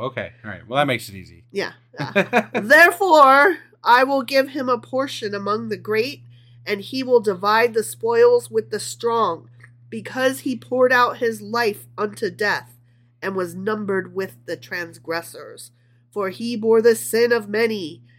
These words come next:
Speaker 2: and made intercession for the transgressors."
Speaker 1: Hmm. That was very, Je-, you, I mean, you're, you're spot on. That is very Jesus-y.
Speaker 2: Right?
Speaker 1: And I don't know,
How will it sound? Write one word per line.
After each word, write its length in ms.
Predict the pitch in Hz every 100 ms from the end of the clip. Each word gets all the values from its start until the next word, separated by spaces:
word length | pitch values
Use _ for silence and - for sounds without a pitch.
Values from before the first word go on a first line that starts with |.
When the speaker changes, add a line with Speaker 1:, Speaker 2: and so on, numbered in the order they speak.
| _ -
Speaker 2:
and 160 | 175
made 360 | 180 190 196 -
intercession 1080 | 202 220 240 220 - 226 247 - 180 170 - _ _ _
for 260 | 214 196
the 140 | 170 170
transgressors." 1300 | - 180 180 185 _ 165 165 - 131 135 - - _ _
Speaker 1:
Hmm. 200 | 160 135 98 - _ _ _ _ - _ _ _ _
That 200 | 127 143
was 260 | 185 190 123
very, 320 | 117 120 127
Je-, 260 | 127 151 120
you, 240 | 123 117
I 20 |
mean, 320 | 117 117 110
you're, 180 | 107 117
you're 320 | 104 113 117
spot 340 | 107 - 120 123
on. 220 | 127 95
That 120 | 98
is 120 | 101
very 280 | 98 104 107
Jesus-y. 640 | 107 113 113 101 98 - _ _
Speaker 2:
Right? 420 | 185 202 285 - _ _ _
Speaker 1:
And 560 | - 104 101 98 95 - -
I 220 | 104 101 - -
don't 360 | 110 123 110
know, 540 | 123 123 120 120 120